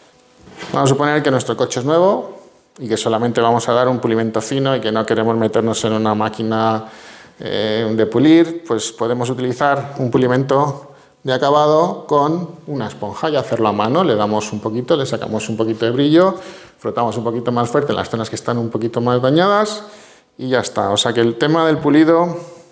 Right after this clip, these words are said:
primero, os recomiendo que veáis vídeos de gente que sabe pulir de verdad.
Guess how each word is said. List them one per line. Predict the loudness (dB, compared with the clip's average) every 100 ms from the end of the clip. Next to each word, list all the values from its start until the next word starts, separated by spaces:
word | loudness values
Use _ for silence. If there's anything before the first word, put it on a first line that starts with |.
| _ _
primero, | -6 0 2 2 0 -6 -16 -20 -20 _
os | -4
recomiendo | -2 -2 -2 0
que | 0
veáis | 2 2 2
vídeos | -2 0 2
de | 2
gente | 0 -2 -2
que |
sabe | -2 -2 0
pulir | 0 0
de | 2
verdad. | 2 4 2 0